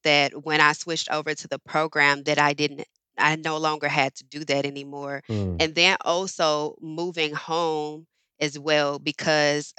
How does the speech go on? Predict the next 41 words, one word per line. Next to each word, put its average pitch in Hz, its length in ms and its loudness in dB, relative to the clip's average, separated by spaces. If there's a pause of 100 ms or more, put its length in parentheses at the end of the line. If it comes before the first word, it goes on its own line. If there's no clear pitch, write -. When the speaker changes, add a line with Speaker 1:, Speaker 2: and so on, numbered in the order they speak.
Speaker 1:
I 131 140 2
mean, 127 320 -10
even 165 260 -6
though 151 120 2
I 143 100 6
did 147 220 0
have 151 280 2
to 143 120 -6
pay 139 380 2 (300)
a 156 80 -4
certain 147 320 0
amount 143 400 4 (880)
of 156 200 -2
rent 160 360 6
for 151 320 4
living 151 340 4
with 147 180 2
my 147 180 4
mom, 147 580 6
it 156 180 2
wasn't 156 500 4 (120)
nearly 165 480 4
as 143 180 2 (320)
the 156 80 6
amount 143 560 4
of, 139 340 4
you 143 140 -6
know, 139 360 -4
rent, 147 480 4 (300)
cable, 143 640 4
gas, 143 540 4
electric, 143 520 2
all 175 200 8
the 175 80 2
utilities 151 720 2
that 135 180 2
come 143 180 2
with 139 160 0
living 143 320 2
on 139 160 2
your 139 140 4